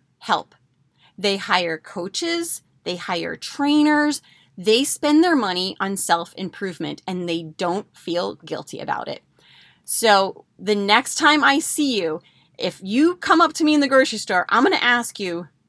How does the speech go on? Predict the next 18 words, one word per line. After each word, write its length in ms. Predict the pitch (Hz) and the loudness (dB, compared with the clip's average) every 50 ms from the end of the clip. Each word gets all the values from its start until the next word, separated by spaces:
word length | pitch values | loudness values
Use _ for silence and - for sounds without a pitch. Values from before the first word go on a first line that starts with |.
| _ - | _ -16
"What 340 | 170 165 170 175 196 202 | -14 -8 0 2 4 4
are 40 | 226 | 4
you 200 | 247 247 240 240 | 2 -2 -2 -2
reading 340 | 214 208 208 202 180 175 160 | -2 -2 -4 -4 -4 -4 -4
right 200 | 160 170 - - | -4 -6 -6 -8
now?" 260 | 151 143 - - - _ _ _ _ _ _ _ _ _ _ _ - | -12 -12 -12 -14 -18 _ _ _ _ _ _ _ _ _ _ _ -2
Or 420 | 254 277 302 311 320 339 339 - - | 0 2 2 4 4 4 2 2 2
I'm 160 | 226 226 240 | 2 2 2
gonna 180 | 233 240 240 240 | 2 0 0 -2
say, 520 | - - - 208 196 196 196 190 190 - _ _ _ _ _ - | -2 -4 -2 0 0 0 0 -2 -6 -8 _ _ _ _ _ -18
"What 380 | 175 180 185 196 240 254 247 | -14 -6 0 2 2 2 2
course 320 | - - 262 226 214 - - | 0 -2 -2 -2 -2 -2 -6
have 100 | 202 185 | -10 -10
you 80 | 196 | -10
signed 280 | 185 - 202 170 165 160 | -6 -4 -4 -4 -2 -4
up 140 | - - - | -6 -6 -8
for?" 280 | - - - - - _ _ _ _ _ _ _ _ _ - | -12 -12 -12 -12 -12 _ _ _ _ _ _ _ _ _ -8
Because 560 | 220 202 - - 226 190 185 180 175 - | -8 -8 -6 -4 -2 -2 -2 -4 -6 -10